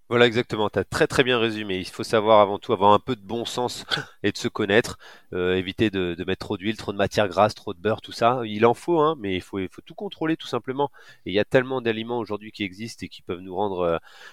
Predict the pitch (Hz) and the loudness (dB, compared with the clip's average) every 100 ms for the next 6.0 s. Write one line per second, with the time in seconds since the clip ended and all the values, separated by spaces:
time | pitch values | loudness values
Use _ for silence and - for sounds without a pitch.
0 | _ 90 92 90 90 95 95 - - 120 | _ -2 0 0 -2 -6 -8 -8 -6 -4
1 | 98 110 117 98 87 85 87 - 101 98 | -2 0 2 2 -2 -4 -6 -4 -2 -2
2 | 98 113 101 92 95 92 85 107 107 - | 2 2 0 -4 -6 -6 -2 -2 -4 -2
3 | 110 104 104 - 104 95 110 110 101 92 | -2 -2 -4 -4 -2 -2 -6 -6 -4 -2
4 | 98 101 107 101 98 95 104 - - 110 | -2 -6 -8 -6 -6 -6 -8 -10 -8 -6
5 | 107 123 - 90 - 92 90 117 127 104 | -6 -2 0 0 0 -2 2 6 6 6